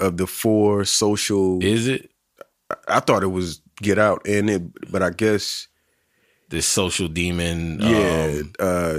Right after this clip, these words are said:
Speaker 2: t-, trilogy that he's supposed to be doing, or, or,
Speaker 1: or
Speaker 2: what is it? A
Speaker 1: series.
Speaker 2: series of movies. Hey, man.
Speaker 1: So was, was Get Out the first one?
Speaker 2: I would, I would include it in that. I
Speaker 1: I
Speaker 2: would
Speaker 1: would
Speaker 2: hope
Speaker 1: include
Speaker 2: that
Speaker 1: it
Speaker 2: it
Speaker 1: in
Speaker 2: would
Speaker 1: that
Speaker 2: be.
Speaker 1: before, because of the,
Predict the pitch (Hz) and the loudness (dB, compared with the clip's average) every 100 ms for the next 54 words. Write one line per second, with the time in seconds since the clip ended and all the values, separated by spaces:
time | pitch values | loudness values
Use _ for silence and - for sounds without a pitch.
0 | - - - - 92 87 87 87 87 85 | -6 -8 -4 0 0 -2 -4 -4 -2 -4
1 | - 90 87 87 85 90 85 82 80 67 | -4 -4 -4 -6 -4 -4 -4 -4 -4 -4
2 | 64 92 87 80 82 85 80 76 73 - | -2 -2 -2 -2 -2 -4 -4 -2 2 4
3 | 120 113 110 107 - - - 104 90 87 | 4 4 2 0 -4 -4 -2 0 0 -2
4 | 82 90 92 90 87 98 - _ - _ | -4 -4 -4 -4 -8 -12 -20 _ -20 _
5 | _ - - - 101 127 113 113 117 123 | _ -20 -12 -4 -2 0 0 -2 -4 -2
6 | - 104 98 95 - - - 101 92 95 | 2 4 4 2 0 -8 -4 0 0 2
7 | 117 127 - 110 - 139 139 160 160 156 | 4 4 0 -2 2 2 2 0 -2 -6
8 | _ - 107 135 127 - 104 139 143 113 | _ -2 0 0 -2 0 0 2 2 0
9 | 104 - 123 110 87 76 69 57 50 _ | -2 -2 -4 -4 -6 -8 -8 -10 -12 _
10 | _ _ - 95 143 - 127 117 135 120 | _ _ -2 4 6 6 4 4 6 6
11 | 107 113 110 87 87 104 - 120 110 98 | 4 4 4 2 0 -2 0 2 2 0
12 | _ _ _ 110 - 123 104 98 95 87 | _ _ _ -8 0 2 2 0 0 0